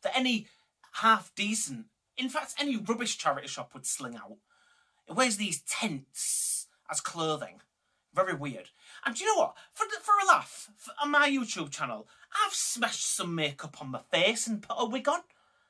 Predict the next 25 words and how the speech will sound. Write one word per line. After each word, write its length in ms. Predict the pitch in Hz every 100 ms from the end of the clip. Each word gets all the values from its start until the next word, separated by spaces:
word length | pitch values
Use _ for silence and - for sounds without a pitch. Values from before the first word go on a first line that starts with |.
| _ _ _ _ _ _ _ 339
And 120 | 330 330
I've 220 | 339 330
still 380 | - - 330 339
managed 360 | 294 220 175 -
to 100 | 202
apply 640 | 175 - 190 147 120 110 _ _ _ _ _ _ _ _ _
makeup 540 | 170 185 - 151 139 - _ -
better 320 | 175 135 143 - _ _
than 140 | 160
he 120 | 156 127
has. 400 | 101 85 - - _ _ _ -
They, 280 | 139 139
them 340 | 127 123 104 107
rubbish. 540 | 113 - - - - _ _ _ _ _ _ _ _ _
It's 140 | - -
ridiculous. 760 | 269 294 - 233 151 - - - - - - - _
One 200 | 262 370
of 120 | 392
his 160 | 403 285
videos, 800 | 302 349 311 208 127 107 - - _ _ _
it's 100 | -
got 140 | - 427
a 40 |
chunk 480 | - - 392 403 320
missing. 580 | 320 381 403 392 233